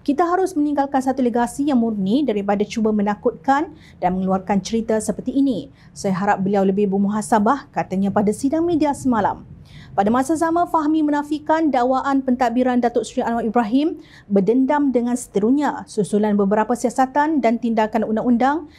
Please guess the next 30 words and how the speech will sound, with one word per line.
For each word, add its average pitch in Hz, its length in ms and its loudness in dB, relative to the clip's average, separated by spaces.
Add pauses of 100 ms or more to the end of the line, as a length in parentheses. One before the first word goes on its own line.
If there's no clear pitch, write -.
(160)
yang 190 160 0
dikenakan 208 560 0
terhadap 196 400 -2
pemimpin 311 640 2
pembangkang. 233 640 -2 (480)
Fahmi 214 320 2
menjelaskan 220 600 0
itu 226 240 -2
hanyalah 220 320 -2
persepsi - 480 -4
Doktor 208 240 0
Mahathir 220 320 0
sahaja 254 480 0 (240)
dan 190 240 -2
ianya 302 320 0
timbul 311 400 2
daripada 247 400 0
perasaannya 202 560 0
sendiri. 202 400 0 (400)
Sesungguhnya 349 640 2
rakyat 294 320 0
tidak 269 240 0
melihat 254 320 0
semua 254 240 0
ini 247 160 2
sebagai 233 320 -2
satu 220 240 -2
isu 220 240 -6
politik 226 480 -2
dendam 208 400 2